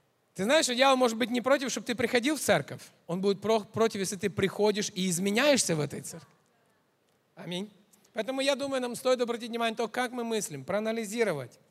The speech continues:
<clears throat> Проанализировать. Поэтому я сегодня хочу проповедовать именно о нашем мышлении. И Римлянам двенадцатая глава, второй стих говорится: «Не сообразуйтесь с веком сим, но преобразуйтесь обновлением ума, чтобы вам познать», чтобы нам,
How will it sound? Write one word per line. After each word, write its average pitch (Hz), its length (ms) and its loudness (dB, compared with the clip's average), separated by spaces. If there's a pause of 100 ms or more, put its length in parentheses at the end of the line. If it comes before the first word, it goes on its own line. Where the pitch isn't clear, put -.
(1300)
<clears throat> 156 380 -8
Проанализировать. 214 500 -2
Поэтому 247 280 0
я 254 80 2
сегодня 254 260 -2
хочу 214 220 -6
проповедовать 180 480 -4
именно 175 220 -8
о 165 40 -8
нашем 156 320 -10
мышлении. 123 600 -14
И 165 280 -4 (540)
Римлянам 226 420 -4
двенадцатая 214 440 -6
глава, 208 200 -2
второй 196 240 -6
стих 202 220 -8
говорится: 202 340 -6
«Не 240 140 -8
сообразуйтесь 262 640 -4
с - 20 -16
веком 156 300 -8
сим, 123 300 -14 (580)
но 226 100 -6
преобразуйтесь 240 680 -4
обновлением 226 540 -6
ума, 226 340 -8 (420)
чтобы 190 260 -6
вам 226 200 -2
познать», 226 480 -6 (320)
чтобы 190 240 -12
нам, 226 300 -6